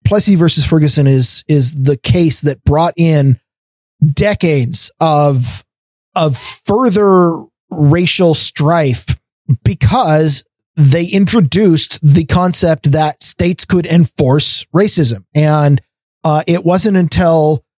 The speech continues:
uh, nineteen fifty-four in, in a much more widely, uh, talked about case called Brown versus Board of Education, where the Supreme Court said,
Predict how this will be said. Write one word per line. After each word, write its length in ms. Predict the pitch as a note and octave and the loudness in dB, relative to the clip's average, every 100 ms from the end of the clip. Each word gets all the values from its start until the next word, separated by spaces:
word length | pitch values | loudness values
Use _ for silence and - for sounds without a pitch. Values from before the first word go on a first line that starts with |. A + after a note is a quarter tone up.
| _ D3+ | _ -2
uh, 220 | D3+ D3+ | 0 0
nineteen 420 | D#3+ F#3+ - F#3 | 0 0 0 0
fifty-four 800 | G3+ F#3+ F3+ C3+ G3+ F3 B2 A2 | 0 -2 0 0 0 0 0 0
in, 320 | D3 C#3+ C#3+ | 2 2 2
in 160 | C#3+ D3 | 2 2
a 140 | D3 | 4
much 560 | D3 D#3+ F3+ - - - _ - | 4 2 0 -4 -6 -8 _ -2
more 300 | E3 D#3 D3+ | 2 2 2
widely, 760 | C3 C3 D#3+ C#3+ C#3+ B2+ C3 - - | 0 0 0 2 2 2 -2 -6 -4
uh, 320 | C3+ B2 B2 - _ _ _ - | 0 0 0 -4 _ _ _ -2
talked 260 | E3+ - | -2 0
about 220 | D3+ - | -2 -2
case 240 | - C3 - | -2 -2 -2
called 300 | C3 C3+ B2 | -2 0 0
Brown 280 | C#3+ D#3+ C#3 | 0 2 2
versus 320 | C#3+ - B2 | 0 0 0
Board 200 | C#3+ D3 | 0 0
of 80 | C#3+ | 0
Education, 640 | C3 A#2+ E3 D#3+ A2+ - _ _ _ - | 0 0 0 0 -2 -4 _ _ _ -2
where 420 | D#3 E3+ D#3 D3 - - | 0 2 2 0 -2 0
the 240 | D3 D3+ | 2 2
Supreme 440 | C#3 E3+ - E3 D#3+ | 0 0 2 2 0
Court 440 | - D#3 D3+ - _ _ _ - | 0 0 0 -4 _ _ _ -8
said, 480 | - G#3 E3 D#3 | -4 0 0 0